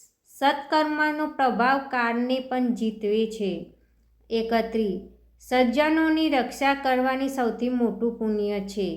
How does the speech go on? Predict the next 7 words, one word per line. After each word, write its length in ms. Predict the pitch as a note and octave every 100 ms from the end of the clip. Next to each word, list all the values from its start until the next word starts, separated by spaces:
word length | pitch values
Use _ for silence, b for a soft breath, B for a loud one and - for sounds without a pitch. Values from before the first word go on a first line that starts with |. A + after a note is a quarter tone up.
| - -
બત્રીસ, 640 | G3+ G#3 - G3 G3 D#3+ B B B -
સારા 460 | - C4+ D4 E4 D4
બળથી 520 | C#4+ C4 C4 D4+ D#4 D#4
ખરાબીઓનો 920 | C4 B3+ C4+ C#4+ C#4 C#4+ C#4 C#4 C#4+
નાશ 400 | C#4 A#3 A#3 A#3+ -
થાય 340 | A3 G3+ G3+ G3
છે. 200 | A3